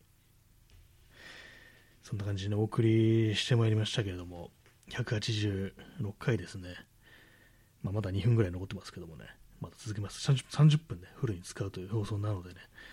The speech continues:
続けますけどもね。えー、Pさん、「自分が行く場所以外は世界から消失している。」あ、そのことは考えますよね。自分が見てないところでは世の中ってものは動いてないのではないかっ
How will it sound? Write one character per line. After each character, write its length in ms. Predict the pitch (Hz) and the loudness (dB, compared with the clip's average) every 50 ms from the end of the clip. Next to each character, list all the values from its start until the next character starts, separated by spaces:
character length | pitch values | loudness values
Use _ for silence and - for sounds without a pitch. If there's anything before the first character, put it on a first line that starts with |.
| - - - - - | -20 -20 -20 -20 -8
続 160 | - - 123 117 | -2 2 2 4
け 100 | 120 120 | 4 4
ま 80 | 123 | 2
す 100 | - - | 2 -2
け 80 | - 98 | -6 -10
ど 100 | 87 85 | -10 -12
も 80 | 87 | -14
ね。 100 | 87 90 90 87 92 - - _ _ _ _ _ _ _ - - _ _ _ _ _ _ _ _ _ _ _ _ _ _ _ - - - _ - - | -14 -14 -14 -14 -14 -18 -20 _ _ _ _ _ _ _ -20 -20 _ _ _ _ _ _ _ _ _ _ _ _ _ _ _ -20 -20 -20 _ -10 -8
え 140 | 101 101 98 | -6 -6 0
ー、 40 | |
P 160 | - - 175 151 | 6 6 8 8
さ 120 | - 120 | 8 4
ん、 140 | 87 82 - _ _ _ _ - | 0 -2 -12 _ _ _ _ -10
「自 180 | - 101 104 110 | -8 -6 -2 4
分 200 | 123 151 156 156 | 6 8 10 10
が 100 | 147 143 | 8 8
行 100 | 139 131 | 4 4
く 100 | - 131 | 4 2
場 100 | 139 123 | 2 4
所 140 | - 131 123 | 4 4 2
以 60 | 113 | 2
外 120 | 98 92 | 2 -2
は 240 | 85 85 87 - - _ _ _ _ _ _ - | -6 -10 -12 -14 -14 _ _ _ _ _ _ -12
世 220 | - - - 143 | -4 2 2 2
界 160 | - 117 107 | 4 2 0
か 100 | - 101 | 0 -2
ら 80 | 92 90 | -6 -4
消 240 | - - - 104 - | -4 -2 -2 -4 -4
失 200 | - - - - | -6 -8 -8 -8
し 120 | - - | -6 -6
て 80 | - 110 | -6 -6
い 60 | 95 | -6
る。」 160 | 90 92 - - - - - - - - - - - - - - - | -8 -10 -12 -14 -18 -20 -20 -18 -18 -18 -18 -18 -20 -20 -20 -18 -14
あ、 100 | - - | -12 -6
そ 120 | - - | 0 4
の 80 | 135 156 | 4 6
こ 80 | 160 156 | 6 6
と 80 | 151 | 4
は 40 | - | 4
考 120 | 117 127 135 131 127 | 4 4 6 6 6
え 80 | 127 | 6
ま 140 | 127 127 123 | 6 4 4
す 120 | - - 101 | 2 -2 -6
よ 100 | 90 87 | -6 -6
ね。 320 | 92 92 92 92 95 95 | -8 -8 -8 -8 -10 -10
自 160 | 95 98 107 123 | -8 -4 2 4
分 100 | 160 170 | 6 8
が 80 | 170 | 10
見 160 | 156 170 175 | 10 10 10
て 80 | - 180 | 10 8
な 100 | 139 113 | 8 8
い 40 | 98 | 6
と 100 | 101 101 | 2 0
こ 60 | 101 | 0
ろ 80 | 101 95 | 0 0
で 100 | 95 95 | -2 -2
は 80 | 92 | -2
世 140 | 95 98 107 | -2 0 2
の 80 | 127 143 | 4 4
中 140 | 139 107 | 4 2
っ 40 | 95 | 0
て 100 | - 92 | -4 -6
も 100 | 90 90 | -8 -6
の 100 | 90 90 | -6 -4
は 40 | 95 | 0
動 120 | 98 127 | 2 2
い 40 | 135 - | 4 4
て 80 | - | 2
な 120 | 98 107 113 | 0 2 2
い 40 | |
の 100 | 110 95 | 0 0
で 60 | 90 87 | -2 -4
は 60 | 85 | -10
な 80 | 87 85 | -12 -14
い 60 | 85 | -14
か 80 | - | -16
っ 40 | - | -18